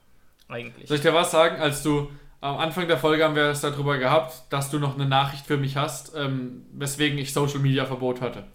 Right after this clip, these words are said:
Speaker 2: Und tatsächlich war meine erste Idee kurz,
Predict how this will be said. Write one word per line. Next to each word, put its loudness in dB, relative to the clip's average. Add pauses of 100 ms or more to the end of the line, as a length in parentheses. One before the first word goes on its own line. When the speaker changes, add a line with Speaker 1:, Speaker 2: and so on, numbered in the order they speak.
(720)
Speaker 2:
Und -4
tatsächlich 0
war 4
meine -2
erste -2
Idee -4
kurz, -4